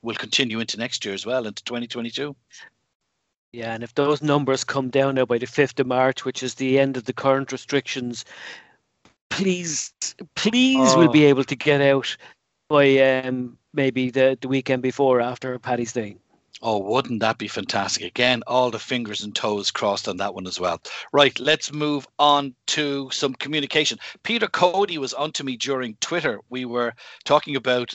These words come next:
Speaker 1: the van build because I had the S Q I coming this week, and Peter asked on Twitter during the week if a teardrop trailer, which we spoke about, the Buckled Wheel company that you did the interview with, and he was saying he's thinking of building a teardrop, and would it need to be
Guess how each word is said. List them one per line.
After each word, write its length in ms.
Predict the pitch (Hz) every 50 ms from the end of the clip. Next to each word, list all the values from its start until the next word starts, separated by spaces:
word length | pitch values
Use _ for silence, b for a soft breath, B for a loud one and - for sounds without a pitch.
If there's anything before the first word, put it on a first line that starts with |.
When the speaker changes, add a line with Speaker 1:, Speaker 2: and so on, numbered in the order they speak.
| - _ -
Speaker 1:
the 360 | 131 127 120 120 113 113 -
van 300 | 120 - 127 135 151 151
build 500 | 131 113 120 113 113 107 107 107 - - - -
because 260 | 120 - - 113 113
I 60 | 120
had 160 | 113 120 113
the 120 | - 117 - -
S 180 | 135 139 -
Q 240 | - - - 135 117 113
I 200 | 120 127 135 131
coming 320 | - - 123 117 113 107
this 240 | 98 107 104 - -
week, 220 | 117 117 113 -
and 100 | 104 95
Peter 300 | - - 151 147 135 120
asked 360 | 123 131 131 120 - - - B B B B B B B B
on 160 | - 123 143 135
Twitter 300 | - - 143 131 123 117
during 320 | 101 127 131 131 127 120
the 80 | 117 113
week 240 | 123 123 117 - -
if 220 | 131 131 - - - _ -
a 60 | 120 - _ -
teardrop 720 | - - 160 165 180 175 160 147 - 123 110 123 - - - -
trailer, 380 | - - 139 127 123 135 156
which 240 | - 135 123 - -
we 80 | 113 110
spoke 360 | - - - 127 139 139 -
about, 320 | 156 139 156 170 196 - - B B B B B B B _
the 60 | - 120
Buckled 380 | - 139 135 - 131 120 -
Wheel 260 | - - 127 127 127
company 360 | 123 - - 123 127 143 143 127
that 180 | 113 104 -
you 60 | 120 107
did 120 | 120 117
the 140 | 110 110 113
interview 320 | 117 113 120 107 113 117
with, 160 | 123 143 - B B B B B B -
and 80 | 117
he 100 | 123 151
was 120 | 147 143 -
saying 180 | - 135 131
he's 160 | 123 123 120
thinking 320 | - - 190 233 - 247 180
of 80 | -
building 260 | - 127 110 104 92 90
a 40 | -
teardrop, 480 | - - 160 160 127 123 113 113 - B B B B B -
and 140 | 123 131 131
would 140 | 135 147 156
it 100 | 196 - -
need 260 | 151 147 139 135 135
to 240 | - - - - 131
be 240 | 117 123 123 127